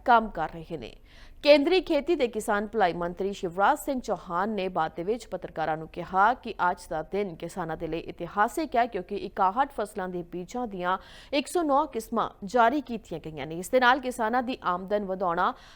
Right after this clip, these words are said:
ਪੈਦਾਵਾਰ ਵਧਾਉਣ ਅਤੇ ਲਾਗਤ ਘਟਾਉਣ ਦੇ ਵਿੱਚ ਮਦਦ ਮਿਲੇਗੀ।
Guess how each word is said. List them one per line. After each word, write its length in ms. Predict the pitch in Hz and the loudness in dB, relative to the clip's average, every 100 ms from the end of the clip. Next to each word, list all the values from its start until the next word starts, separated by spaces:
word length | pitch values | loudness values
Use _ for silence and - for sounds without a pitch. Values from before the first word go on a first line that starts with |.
| - | 2
ਪੈਦਾਵਾਰ 480 | 208 202 240 247 247 | 6 6 4 2 2
ਵਧਾਉਣ 440 | 240 226 196 220 | 2 2 2 2
ਅਤੇ 220 | 208 190 180 | 0 0 -2
ਲਾਗਤ 520 | 175 208 254 370 381 277 | 4 6 8 6 0 -2
ਘਟਾਉਣ 260 | 220 165 160 | -4 -4 -6
ਦੇ 80 | 160 | -8
ਵਿੱਚ 300 | 160 165 - - 208 | -8 -10 -18 -12 0
ਮਦਦ 400 | 220 220 185 156 | 4 4 2 -6
ਮਿਲੇਗੀ। 320 | - - - | -12 -12 -16